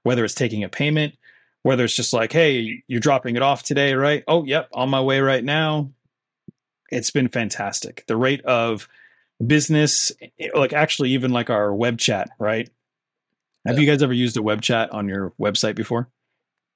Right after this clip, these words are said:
Speaker 2: On, on the Better Sign Shop website? Yes.
Speaker 1: On any website, right?
Speaker 2: Oh, yeah. Yeah, yeah.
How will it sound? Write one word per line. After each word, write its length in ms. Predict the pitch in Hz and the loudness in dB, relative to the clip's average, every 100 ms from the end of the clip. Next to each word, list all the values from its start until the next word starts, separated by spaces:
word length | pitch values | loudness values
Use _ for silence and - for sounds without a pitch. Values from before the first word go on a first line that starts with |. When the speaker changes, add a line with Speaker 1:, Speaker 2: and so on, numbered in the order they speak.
| _ _ _ _ _ | _ _ _ _ _
Speaker 2:
On, 160 | 113 113 | -12 -10
on 140 | 123 120 | -8 -8
the 80 | 104 | -4
Better 220 | 127 127 | -4 -4
Sign 240 | 139 156 | -6 -6
Shop 220 | 156 160 | -6 -6
website? 420 | 175 170 - 240 - | -6 -10 -10 -12 -10
Yes. 380 | 113 - - - _ - | -10 -10 -14 -20 _ 0
Speaker 1:
On 180 | 180 208 | 4 6
any 160 | 175 | 6
website, 500 | 131 110 110 110 101 | 4 0 0 0 2
right? 180 | 113 135 | 2 2
Speaker 2:
Oh, 20 | |
yeah. 220 | 127 120 - _ - | 0 -6 -10 _ -12
Yeah, 160 | 92 | -10
yeah. 120 | 90 | -12